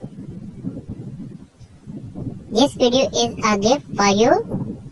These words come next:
I hope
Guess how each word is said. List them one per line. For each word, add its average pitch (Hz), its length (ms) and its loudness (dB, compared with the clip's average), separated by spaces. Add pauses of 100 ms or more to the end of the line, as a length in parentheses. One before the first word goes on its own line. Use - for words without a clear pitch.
(3750)
I 214 240 4
hope 277 260 6